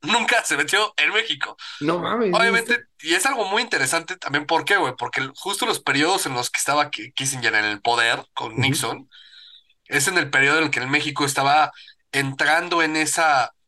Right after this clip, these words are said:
Speaker 1: dicotomía en-, de salir de los años dorados de la, de la, de la docena milagrosa, de, de, de
Speaker 2: Ajá.
Speaker 1: hacer ese boom económico después de la Revolución Mexicana, y empezando a estabilizarse, a tener una crisis fuerte, tipo los movimientos sociales del sesenta y ocho,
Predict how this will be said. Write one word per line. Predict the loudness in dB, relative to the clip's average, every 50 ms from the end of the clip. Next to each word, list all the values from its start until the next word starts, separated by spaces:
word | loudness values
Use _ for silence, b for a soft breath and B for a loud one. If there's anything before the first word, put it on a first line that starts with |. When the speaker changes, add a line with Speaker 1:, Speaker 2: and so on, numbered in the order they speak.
| _ _ _ _ _
Speaker 1:
dicotomía | -10 -10 -8 -8 -8 -8 -6 -2 0 0 0
en-, | -2 -4 -10 _
de | -8 -6 -4
salir | -4 -2 0 0 2
de | 2 2
los | 2 0 0
años | 0 0 0 0 2
dorados | 2 2 2 2 2 2 0
de | 0 -2
la, | -2 -2 -4 -4
de | -4 -4
la, | 0 0 0 0 0 -2 -4 -6 -10 _ _ _ _ -8
de | -6 -2
la | -2 -2
docena | -2 -2 -2 -2 -2 0 0 2 2 2 0 0 -2 -4
milagrosa, | -6 -8 -8 -6 -4 -4 -4 -2 -2 -2 -2 -4 -4 -6 _
de, | -12 -12 -12 -10 -6
de, | -4 -2 -2 -2
de | 0 0 0
Speaker 2:
Ajá. |
Speaker 1:
hacer | 0 0 2 2 2
ese | 2 2 0 -4 -4 -2
boom | -2 0 0 0 0
económico | -2 -2 -2 -2 0 -2 -2 -2 -2 -2
después | -4 -4 -6 -6
de | -4 -2
la | -2 0
Revolución | -2 -2 -4 -4 -4 -4
Mexicana, | -4 -4 -4 -4 -4 -2 -2 -2 -4 -4 B B B B B B B B B B B
y | -2 -2
empezando | 0 0 0 0 0 2 2 0 0
a |
estabilizarse, | 0 0 0 0 0 0 -2 0 0 0 0 0 0
a | 0 0
tener | -2 -2 -2 0
una | 0 0 0 -2
crisis | -2 -2 -2 0 0 -2 -4 -4 -4
fuerte, | -2 0 0 0 0 0 0 0 0 0 -2 B B B B B _ -6
tipo | -6 -6 -4 -2 0 0 0 0
los | -2 -4 -4 -4 -4 -4
movimientos | -2 -2 -2 -2 -4 -4 -6
sociales | -4 -2 -2 0 0 -2
del | -2 -4
sesenta | -6 -4 -4 -6 -6 -8 -6 -2
y | 0
ocho, | 2 2 2 2 0 0 0 0 0